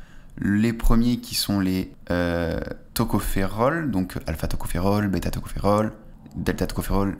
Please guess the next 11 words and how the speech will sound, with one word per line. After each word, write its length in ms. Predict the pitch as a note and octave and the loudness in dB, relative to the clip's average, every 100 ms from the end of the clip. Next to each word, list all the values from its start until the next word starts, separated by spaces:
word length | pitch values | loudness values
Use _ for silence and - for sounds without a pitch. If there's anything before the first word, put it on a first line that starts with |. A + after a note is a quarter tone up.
| F2 | -2
gamma-tocophérols, 1000 | F2+ F2 C#2+ - - E2+ D#2+ F#2+ A#2 B2 - - - - - - | 0 0 -4 -8 -4 -4 0 2 2 -2 -10 -20 -20 -18 -18 -10
gamma-tocophérols, 840 | - G2 G2+ G2+ - G2 - F#2 G2 | -2 0 2 0 -2 -2 -2 -2 0
pardon. 260 | G2+ A2+ A#2+ - - - | 0 0 -2 -12 -6 0
Et 40 | |
ensuite, 300 | A#2 A2 B2+ | 2 2 2
on 80 | A2 | 4
a 80 | F#2+ | 2
le 80 | F#2 | 2
deuxième 420 | A2+ A2 G2 F#2+ | 2 4 4 4
groupe 320 | F#2 C3+ C3+ | 4 2 2
des 360 | F#2+ G2 A2+ | -2 0 0